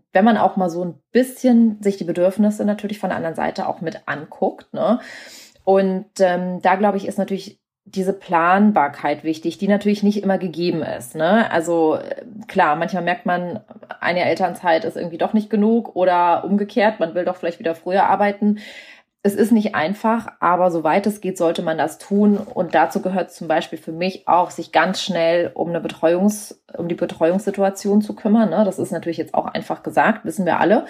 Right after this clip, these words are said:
Ähm, aber ich glaube, das ist natürlich, ähm, super wichtig und man sollte natürlich auch ein bisschen Plan haben, was man eigentlich will, wohin man will, ne? Und das auch möglichst frühzeitig. Also will ich wieder voll einsteigen?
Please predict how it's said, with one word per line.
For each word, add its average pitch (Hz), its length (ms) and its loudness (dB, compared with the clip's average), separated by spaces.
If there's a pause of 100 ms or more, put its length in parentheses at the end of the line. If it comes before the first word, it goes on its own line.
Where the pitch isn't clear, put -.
(560)
Ähm, 175 560 0
aber 170 120 4
ich 170 120 -2
glaube, 170 220 2
das - 240 0
ist 202 140 -4
natürlich, 190 760 0
ähm, 175 600 -4 (120)
super 180 520 0
wichtig 208 520 0
und 185 220 -4
man 180 360 -6
sollte 180 400 0
natürlich 185 440 -4
auch - 120 -2
ein 185 60 -6
bisschen 185 300 -8
Plan 190 520 2
haben, 170 540 2 (420)
was 202 300 -2
man 190 120 0
eigentlich 170 580 -8
will, 196 240 2
wohin 180 260 -8
man 175 340 -6
will, 156 360 4
ne? 202 380 2
Und 165 140 -4
das 185 280 0
auch 214 200 2
möglichst 160 340 -6
frühzeitig. - 680 -8
Also 160 180 -6
will 165 140 -2
ich 160 140 -6
wieder 175 180 -2
voll 196 260 0
einsteigen? 170 800 -2